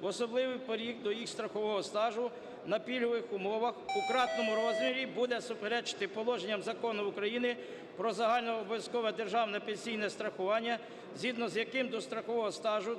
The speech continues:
для обчислення розміру пенсії періоди роботи після першого січня дві тисячі четвертого зараховуються на загальних підставах, тобто в одинарному розмірі.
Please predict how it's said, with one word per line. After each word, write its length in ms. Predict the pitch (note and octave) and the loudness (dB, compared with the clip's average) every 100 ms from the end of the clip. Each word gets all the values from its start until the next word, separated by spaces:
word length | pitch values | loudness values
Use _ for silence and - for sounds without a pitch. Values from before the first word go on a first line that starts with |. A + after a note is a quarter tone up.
| F3+ | 0
для 100 | G#3+ | 0
обчислення 460 | - B3+ F3+ G#3 | 0 -2 -2 0
розміру 420 | A3 G#3+ G3 G3+ | 0 0 0 -2
пенсії 440 | G3 A3+ A3+ - B3+ | 0 0 0 -2 -4
періоди 440 | A3+ A#3 A3+ G3 | -2 0 0 0
роботи 440 | G#3+ G3 A#3 A#3 G#3 | -2 0 0 0 -4
після 360 | A#3 A#3 G#3 | -4 -4 -2
першого 440 | G3+ A#3 A3+ - G3 | 0 0 0 -2 -2
січня 460 | - A#3 - G3 F3 - - - D3 | -2 -4 -2 -2 -4 -6 -12 -12 -4
дві 100 | A3 | -4
тисячі 320 | - A#3+ G#3 | -2 -2 -2
четвертого 600 | E3+ G3+ A3 G#3+ A#3 A#3 | -2 0 2 2 0 -2
зараховуються 680 | F3 G#3+ F#3+ A3+ A#3+ A#3+ A3 | 0 -2 0 0 0 0 -2
на 100 | G#3+ | 0
загальних 440 | F#3 G#3 A#3+ A#3 - - - - - | 2 4 4 0 -4 -8 -12 -10 -4
підставах, 680 | B3 - - B3 G#3 D#3 - - - | -2 -2 2 4 4 2 -4 -10 2
тобто 360 | B3 B3+ A3+ | 2 4 0
в 60 | G3 | -2
одинарному 640 | G#3 A3 A#3 B3+ A#3 A#3 A#3 | -2 2 4 4 4 4 4
розмірі. 480 | G3 C#3+ C3+ B2+ | 4 2 -2 -4